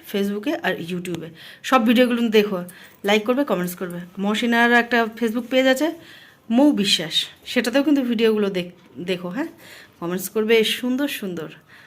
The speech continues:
তো চলো আমরা যাই। মহসিনার বাড়িতে বেশ কিছুদিন আগে আমি গেছিলাম, তো actually ওই, ওই টাইমে না আমি ভিডিওগুলো দিচ্ছিলাম না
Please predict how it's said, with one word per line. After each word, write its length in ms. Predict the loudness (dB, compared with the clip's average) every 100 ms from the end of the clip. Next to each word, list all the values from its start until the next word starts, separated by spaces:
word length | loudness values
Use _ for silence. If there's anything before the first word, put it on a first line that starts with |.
| _
তো 80 | -8
চলো 320 | -2 0 0 -2
আমরা 200 | -4 -2
যাই। 320 | 0 -2 -4 -12 -18 -20 _ -20 -20 _ _ _ _ _ _ _ _ -2
মহসিনার 400 | 0 2 4 6
বাড়িতে 240 | 6 6
বেশ 220 | 4 2
কিছুদিন 380 | 0 0 4 4 4
আগে 280 | 4 8 8
আমি 180 | 8
গেছিলাম, 580 | 6 6 6 6 6 2 -8 -14 -14 -18 -20 -20 -20 _ _ 2
তো 180 | 6 8
actually 440 | 8 6 6 8
ওই, 200 | 8 8 6
ওই 160 | 6 8
টাইমে 320 | 8 8 8
না 80 | 8
আমি 260 | 8 6
ভিডিওগুলো 500 | 4 6 6 8 6
দিচ্ছিলাম 600 | 6 2 4 4 8 6
না 360 | 6 2 0